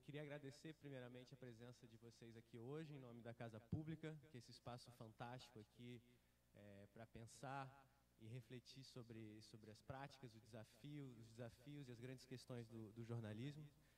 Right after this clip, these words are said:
Queria agradecer também o convite pra, pra terem me convidado pra, pra mediar, pra fazer essa entrevista aqui hoje sobre esse, essa conversa tão importante, é, sobre perseguições à imprensa e, claro, com,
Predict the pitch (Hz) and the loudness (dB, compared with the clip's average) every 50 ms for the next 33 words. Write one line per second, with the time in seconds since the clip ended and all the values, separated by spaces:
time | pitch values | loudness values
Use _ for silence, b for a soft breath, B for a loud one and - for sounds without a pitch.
0 | b b b b - 131 127 123 120 123 123 127 123 117 - - 135 - 120 123 | b b b b 4 6 8 8 10 10 8 8 8 6 6 6 6 8 8 8
1 | 123 131 127 - 127 123 113 117 127 127 - - - - - 113 107 107 107 104 | 8 8 8 8 6 6 6 6 4 4 4 0 -2 0 2 4 4 4 2 2
2 | 104 113 110 110 - 113 113 117 110 - 117 110 117 110 110 110 104 101 - 110 | 0 0 0 2 2 2 2 2 2 2 0 0 2 4 4 4 2 2 0 2
3 | 107 104 98 98 104 - - - - 117 113 110 107 104 104 104 107 113 123 123 | 2 2 2 0 -4 -8 -8 -2 2 4 4 6 4 4 4 4 4 6 6 6
4 | 123 120 113 107 98 98 98 - - - - - - - - - - - - 120 | 6 4 0 -4 -4 -6 -8 -12 -16 -18 -18 -20 -20 -20 -20 -20 -12 -8 -4 -2
5 | 107 123 123 - 135 127 127 123 120 107 113 123 135 - - 127 - - 120 113 | 0 0 0 0 -2 -2 0 0 2 4 4 4 4 4 2 0 2 2 2 4
6 | 110 123 131 147 165 160 156 175 170 139 - - - 139 123 123 120 120 - - | 6 8 8 8 8 8 6 4 2 0 0 2 2 2 4 4 2 0 0 -2
7 | - - 117 110 110 110 - - 117 - 120 113 104 110 110 113 - - 113 - | -2 0 2 2 2 0 0 -2 -2 0 0 0 2 4 4 4 2 0 0 2
8 | - 117 117 - 117 113 110 - - 110 120 156 165 - - - b b b b | 2 0 2 2 0 0 0 0 -2 -2 -2 -2 -4 -8 -12 -16 b b b b
9 | b b b b b b - 104 98 95 101 - - 113 104 - 120 120 - 127 | b b b b b b -6 -4 -2 -2 0 0 -2 4 6 6 6 6 4 0
10 | 113 110 - - 123 120 120 113 110 113 110 - 113 123 139 165 156 - - 160 | -2 -2 0 0 2 4 4 4 2 4 6 6 6 6 6 2 2 0 0 0
11 | 147 143 139 135 - 127 120 120 127 135 135 - 131 123 117 | 2 2 0 0 0 2 4 4 4 4 2 2 0 0 0